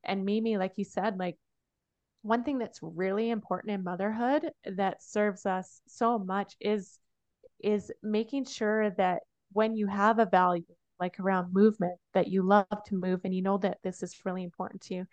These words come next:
that you do set those rituals and those routines around it. So it's not just gonna be, "I really wanna get a workout in today." It's, "I'm going to schedule this workout into my day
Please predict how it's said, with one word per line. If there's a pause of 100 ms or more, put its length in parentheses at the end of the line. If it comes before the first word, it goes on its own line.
(240)
that
you
do
set
those
rituals
and
those
routines
around
it. (380)
So
it's
not
just
gonna
be, (320)
"I
really
wanna
get
a
workout
in
today." (500)
It's, (280)
"I'm
going
to
schedule
this
workout (100)
into
my
day